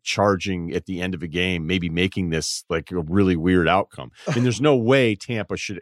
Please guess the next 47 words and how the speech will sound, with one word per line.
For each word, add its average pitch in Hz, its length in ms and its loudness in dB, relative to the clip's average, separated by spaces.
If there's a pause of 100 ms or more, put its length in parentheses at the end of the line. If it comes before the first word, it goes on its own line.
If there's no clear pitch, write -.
(100)
ever 101 320 -2
in 87 100 -8
a 87 40 -8
million 95 380 -6
years 92 300 -6
lose 92 280 -4
that 78 220 -6
game. 78 500 -4
We 95 80 -4
know 98 180 -2
it's 92 140 -6
one, 85 280 -2
we 80 80 -8
know 87 180 -4
it's - 100 -10
on 76 120 -4
the 64 60 -12
road, 82 420 2 (440)
but 98 80 2
I 98 60 6
think 110 160 2
a 101 60 4
lot 104 280 4
of 98 140 -2
us 92 160 -4
wanted 98 320 0
to 87 120 -8
see 92 440 -6
more 95 200 -2
dominance, 95 680 -2
despite 113 320 -2
the 101 80 -8
fact 98 320 -2
that 95 200 -2
there 113 140 2
are 123 80 0
Brady 110 320 0
throws 127 340 0
in 131 100 -2
there 131 180 0
that 95 180 -2
were 85 160 -4
incredible. 110 580 0 (280)
The 90 80 -10
raw 82 180 -2
numbers 95 420 0
look 107 260 -4